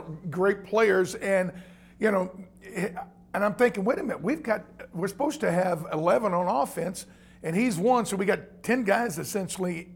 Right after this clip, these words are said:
involved." But it's like he's the only guy playing. I mean, it was five guys trying to tackle him here, and he'd dodge them, and he'd run over here. There's five more <laughs> guys trying to tackle him. He'd dodge them. That was almost, you know, the, uh, the way it was for a long time.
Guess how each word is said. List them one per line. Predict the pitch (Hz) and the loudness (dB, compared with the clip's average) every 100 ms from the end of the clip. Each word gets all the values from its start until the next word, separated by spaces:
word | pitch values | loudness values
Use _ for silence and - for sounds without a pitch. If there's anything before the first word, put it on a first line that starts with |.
| - - | -14 -8
involved." | 175 147 220 208 180 - - - - - - - - | -4 4 4 4 2 -4 -16 -20 -20 -20 -20 -6 2
But | |
it's | 240 185 | 2 6
like | 233 | 6
he's | - 262 196 | 6 2 4
the | 202 202 | 4 4
only | 214 247 | 4 2
guy | 226 233 | 2 0
playing. | - 285 392 381 - - - - | 2 0 2 -2 -6 -16 -20 0
I | 196 | 4
mean, | 214 214 | 6 4
it | 202 190 | 2 2
was | 185 | 2
five | - 202 240 190 | 2 6 6 6
guys | 226 214 208 | 6 6 4
trying | 202 196 | 0 -2
to | |
tackle | 180 202 202 196 | 6 8 8 4
him | 185 | 2
here, | 170 196 | 6 6
and | 170 | 6
he'd | 196 147 | 4 6
dodge | 180 185 139 | 6 6 2
them, | 156 190 170 | -4 -2 -2
and | 165 | -2
he'd | 175 | -2
run | 180 185 | 0 0
over | 175 | 0
here. | 170 208 202 202 - - | 2 2 2 -2 -12 -4
There's | 180 | -4
five | - - 247 | 0 4 4
more | 233 233 | 6 4
<laughs> | 180 | 4
guys | 160 - | 0 0
trying | 175 190 | 0 0
to | 180 | 0
tackle | 175 175 170 170 | 2 0 0 -2
him. | 151 | -2
He'd | 127 180 | -2 0
dodge | 170 170 180 | 2 0 -2
them. | 247 247 156 - - - - - - - - - | -6 -6 -6 -10 -20 -20 -20 -20 -20 -20 -20 -2
That | 208 220 | 4 4
was | 196 208 | 2 0
almost, | 196 185 165 - - - - | 0 -2 -4 -14 -20 -20 -8
you | 190 185 | -6 -2
know, | 175 175 170 160 | -2 -2 -6 -6
the, | 165 151 | -4 -2
uh, | 156 147 147 - - - - - - - - | 0 0 -2 -10 -20 -20 -20 -20 -20 -20 -8
the | 170 | -2
way | 202 | 0
it | 208 | 0
was | 208 240 | 0 -2
for | - 160 | -4 -2
a | |
long | 139 139 135 | -2 -2 -4
time. | 175 101 | -6 -6